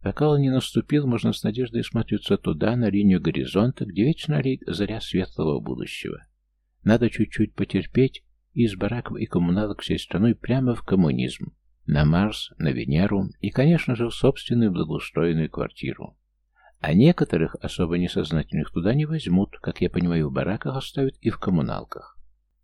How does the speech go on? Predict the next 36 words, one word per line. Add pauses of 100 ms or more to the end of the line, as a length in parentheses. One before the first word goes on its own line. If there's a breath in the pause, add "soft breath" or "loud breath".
В
этот
день
милитаристская
Япония, (160)
внезапно
сообщила
радио,
едва
ли
не
на
полную
громкость,
включенную
у
кого-то
из
соседей. (400)
С
полминуты
мы
всей
квартирой
слушали
про
знаменательный
день, (320)
а
потом
еще
столько
же
щелчки
переключания
каналов,